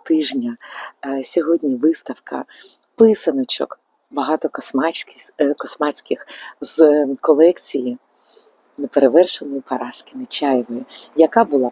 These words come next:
першим директором музею, яка дуже багато років працювала на нашому телебаченні і зробила стільки неймовірних проєктів. Зараз ми з вами зайдемо всередину і подивимося саме, які писанки представлені. А так само представлена виставка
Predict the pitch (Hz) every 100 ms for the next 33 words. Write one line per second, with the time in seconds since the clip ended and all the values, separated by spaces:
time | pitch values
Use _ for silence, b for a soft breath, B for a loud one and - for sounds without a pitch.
0 | - 220 - - 135 127 151 170 - 143
1 | 139 143 - 139 127 120 B B B 147
2 | - 151 208 208 196 180 170 - 156 151
3 | 165 - 143 - 135 151 170 165 143 135
4 | 135 - 135 - 135 127 127 120 - 123
5 | 131 B B B 143 156 147 151 151 -
6 | - 285 320 - 233 - 277 139 131 123
7 | 143 143 139 - 131 127 117 - - -
8 | B B B B B B 285 - 131 147
9 | 120 127 123 123 123 120 120 - 143 180
10 | 165 127 - - - 127 165 160 143 -
11 | - 147 139 135 - 147 - - - 160
12 | - 123 - - 143 - 147 120 120 120
13 | - B B B - - - 277 247 -
14 | - - 143 135 131 120 170 - 143 -